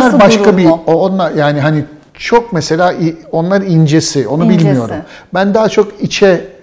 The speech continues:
Speaker 2: dair, yani hani mesela büyürken, e,
Speaker 1: Evet.
Speaker 2: herhangi bir yerinde sakatlığı var mı ki?
Speaker 1: Evet.
Speaker 2: Ya da hani konuşmasındaki arızı nedir?
Speaker 1: Hmm.
Speaker 2: Ya da hangi bölgede büyüdü? Üniversite mezunu mu? Mesela, e, işte Kısmet'te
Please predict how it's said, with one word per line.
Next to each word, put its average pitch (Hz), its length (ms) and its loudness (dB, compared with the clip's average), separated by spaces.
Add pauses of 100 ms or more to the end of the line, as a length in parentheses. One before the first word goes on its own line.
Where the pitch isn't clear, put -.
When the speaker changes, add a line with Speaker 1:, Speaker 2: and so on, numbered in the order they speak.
(280)
Speaker 2:
dair, 113 400 0
yani 143 340 0
hani 143 260 0 (320)
mesela 127 340 -2 (280)
büyürken, 180 720 2
e, 180 260 -4
Speaker 1:
Evet. 147 460 2
Speaker 2:
herhangi 160 460 2
bir 165 40 4
yerinde 170 280 2
sakatlığı 165 680 2
var 165 160 6
mı 156 220 -2
ki? 139 480 -4
Speaker 1:
Evet. 170 300 -4 (140)
Speaker 2:
Ya 147 140 2
da 143 120 0
hani 147 240 -2 (180)
konuşmasındaki 160 1080 -2
arızı 147 580 2
nedir? 135 420 -2
Speaker 1:
Hmm. 240 100 -4 (260)
Speaker 2:
Ya 131 120 -2
da 127 160 0
hangi 147 300 0
bölgede 139 440 2
büyüdü? 113 420 -4
Üniversite 143 460 0
mezunu 131 420 -2
mu? 104 200 -12 (320)
Mesela, 123 480 -4 (120)
e, 120 120 -4
işte 113 220 -10
Kısmet'te 143 760 -4